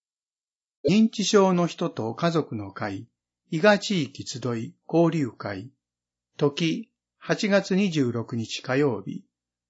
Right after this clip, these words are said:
午後一時三十分から四時。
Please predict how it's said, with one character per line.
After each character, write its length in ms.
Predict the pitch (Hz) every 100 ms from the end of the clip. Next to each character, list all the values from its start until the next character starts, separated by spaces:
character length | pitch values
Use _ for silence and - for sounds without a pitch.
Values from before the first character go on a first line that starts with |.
| _ -
午 160 | 165
後 260 | 151 127 156
一 280 | 151 - 180
時 100 | 127
三 260 | 180 185
十 140 | 180 175
分 340 | - 131 110
か 160 | - 107
ら 240 | 101 160 -
四 180 | 143 135
時。 240 | 104 87